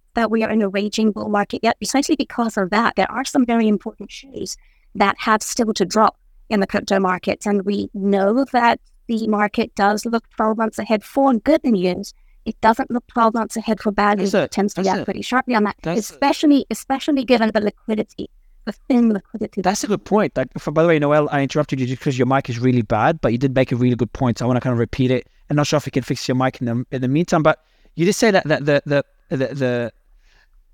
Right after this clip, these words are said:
Speaker 2: actually, can you, I don't know if I wanna agree with you. Like, the markets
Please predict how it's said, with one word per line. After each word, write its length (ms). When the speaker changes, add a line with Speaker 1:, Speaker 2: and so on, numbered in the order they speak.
Speaker 2:
actually, 300
can 160
you, 240
I 80
don't 80
know 60
if 100
I 40
wanna 140
agree 220
with 100
you. 100
Like, 160
the 220
markets 800